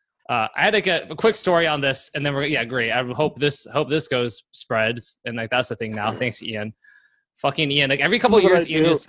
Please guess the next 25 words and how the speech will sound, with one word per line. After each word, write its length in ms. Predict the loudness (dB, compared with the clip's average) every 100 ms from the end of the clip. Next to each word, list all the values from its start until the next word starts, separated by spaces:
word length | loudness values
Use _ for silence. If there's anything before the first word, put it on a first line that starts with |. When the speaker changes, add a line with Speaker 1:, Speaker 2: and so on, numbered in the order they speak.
| -4
Speaker 1:
Ian 140 | 0
just 220 | 0 0
fucks 100 | 0 2
Speaker 2:
Every, 80 | 2
Speaker 1:
me 60 | 2
every 160 | 2 2
Speaker 2:
I 20 |
Speaker 1:
couple 220 | 0 0
Speaker 2:
know. 20 |
Speaker 1:
years. 480 | 0 0 0 -2 -8 -18 -20 -20 -18 -2
Like, 220 | 2 4
he 80 | 2
made 160 | 2 0
up, 60 |
like, 100 | 0
a 80 | -2
fake 300 | -2 -2 -2
tagline 540 | -2 -2 0 0 0 -4
for, 100 | -2
like, 200 | -2 0
a, 200 | 0 0
uh, 200 | 0 -2
E 140 | -2 -2
D 140 | -2
supplement 520 | -2 -6 -4 -4 -4